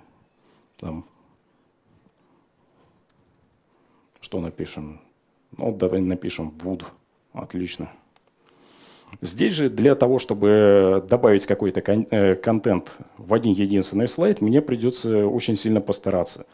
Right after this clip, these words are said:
Во-первых, я открываю специальную панельку, нахожу там, э, объекты, которые мне нужны.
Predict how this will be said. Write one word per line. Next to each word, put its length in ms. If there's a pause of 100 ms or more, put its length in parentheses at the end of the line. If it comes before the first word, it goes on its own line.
(440)
Во-первых, 500 (960)
я 180
открываю 420
специальную 580
панельку, 600 (380)
нахожу 460
там, 400 (840)
э, 500 (380)
объекты, 520
которые 320
мне 160
нужны. 420